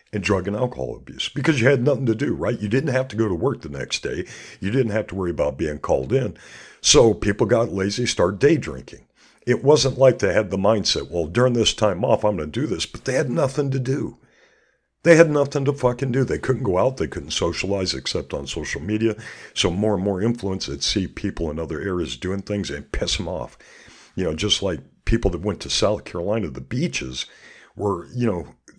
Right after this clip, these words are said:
some of the biggest hotspots were, and people fucking kept going there. And it's like, okay, this pandemic thing, whatever it was,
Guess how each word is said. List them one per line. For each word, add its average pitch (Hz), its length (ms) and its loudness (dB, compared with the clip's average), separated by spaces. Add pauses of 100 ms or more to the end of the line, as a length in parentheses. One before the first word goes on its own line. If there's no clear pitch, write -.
(120)
some 151 260 2
of 107 60 2
the 101 60 2
biggest 113 400 0
hotspots 107 640 -2
were, 92 180 -8
and 107 260 -4
people 117 380 -2
fucking 90 540 -6
kept 104 260 -6
going 117 280 2
there. 65 180 -8 (580)
And 117 80 -2
it's 101 160 -2
like, 104 160 -2
okay, 90 320 -2 (540)
this - 380 0 (180)
pandemic 104 600 4
thing, 85 300 -4
whatever 87 380 2
it 117 100 -2
was, 71 400 -2